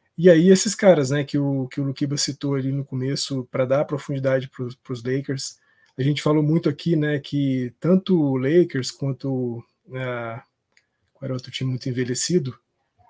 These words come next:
Luquiba. Que a gente falava muito, ah, e Phoenix Suns, né, precisavam muito de, de ter o seu quinteto jogando pouco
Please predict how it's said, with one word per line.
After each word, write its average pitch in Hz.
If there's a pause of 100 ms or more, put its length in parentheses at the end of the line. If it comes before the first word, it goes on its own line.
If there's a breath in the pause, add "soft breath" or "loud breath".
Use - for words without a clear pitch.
(260)
Luquiba. 120 (3250)
Que -
a 131
gente -
falava 135
muito, 135
ah, 151 (180)
e 147
Phoenix -
Suns, 165
né, 143
precisavam 156
muito 156
de, 143 (560 soft breath)
de 143
ter 170
o 170
seu 180
quinteto 147
jogando 139 (120)
pouco 202